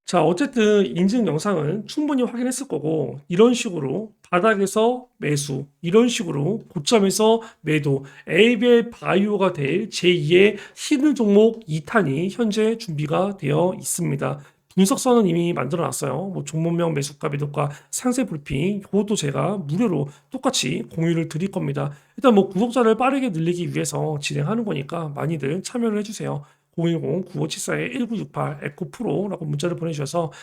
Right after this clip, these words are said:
에코프로에 관련된 매수매도 타점, 대응 브리핑, 플러스 제이의 에이비엘 바이오가 될 이 탄 히든 종목 꼭 다 받아가시기 바랍니다. 지금 바로 문자 주세요. 그리고 이 구독과 좋아요를 눌러주시고 이제 문자를 보내주신 분들은 감사의 의미로 바닥권에서 굉장히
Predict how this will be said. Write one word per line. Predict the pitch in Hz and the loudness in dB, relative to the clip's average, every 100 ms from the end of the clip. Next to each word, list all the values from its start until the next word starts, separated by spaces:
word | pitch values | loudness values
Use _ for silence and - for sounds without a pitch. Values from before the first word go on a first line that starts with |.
| - - | -14 -6
에코프로에 | 151 190 - 196 | -6 -4 2 2
관련된 | 185 151 151 139 160 208 | 2 -2 -2 -2 -2 -2
매수매도 | 147 135 175 175 170 | -4 -4 -4 -4 -6
타점, | 220 - 151 143 147 | -10 -6 -6 -4 -6
대응 | 160 180 170 | 0 2 0
브리핑, | 151 147 156 143 143 | -4 -6 -6 -4 -4
플러스 | 226 247 - 143 214 - _ | -4 -4 -2 -2 -4 -8 _
제이의 | - 180 151 170 208 220 | -2 -2 2 2 0 0
에이비엘 | 147 151 180 196 190 | -2 0 4 4 4
바이오가 | - 151 151 147 | 0 -4 -2 -2
될 | 143 185 175 | 0 0 -2
이 | 147 | -4
탄 | 208 196 | -2 -2
히든 | 196 226 | -2 -4
종목 | 143 139 139 - - | -2 -4 -4 -8 -16
꼭 | 214 - | -16 -4
다 | 139 185 | -4 -4
받아가시기 | 196 160 147 143 151 | -6 -6 -6 -6 -8
바랍니다. | 143 139 139 143 139 143 | -8 -8 -8 -10 -10 -8
지금 | - 147 185 190 - _ | -4 0 0 -2 -12 _
바로 | - 160 | -4 -2
문자 | 160 147 147 | -2 -4 -8
주세요. | 135 143 139 143 | -8 -10 -10 -14
그리고 | - 175 202 190 175 180 160 135 | 0 8 8 10 10 10 8 4
이 | 139 151 147 | 2 2 0
구독과 | 151 214 220 214 202 202 190 | 0 2 4 6 8 8 6
좋아요를 | - 170 185 190 175 | 4 6 8 8 6
눌러주시고 | 143 165 156 - 160 131 143 202 190 | 6 4 2 -2 -2 -2 0 0 -2
이제 | 139 | -2
문자를 | 139 151 196 185 | 2 4 6 4
보내주신 | 180 160 147 175 | 4 0 2 -2
분들은 | 143 135 143 160 135 139 | -2 0 2 2 0 -6
감사의 | - 160 165 185 151 | -2 2 4 4 4
의미로 | 139 139 131 190 214 | 2 2 0 -2 -6
바닥권에서 | - 165 185 175 165 165 156 | -2 2 2 2 2 2 0
굉장히 | - 139 147 151 135 202 | -4 -2 2 2 0 -4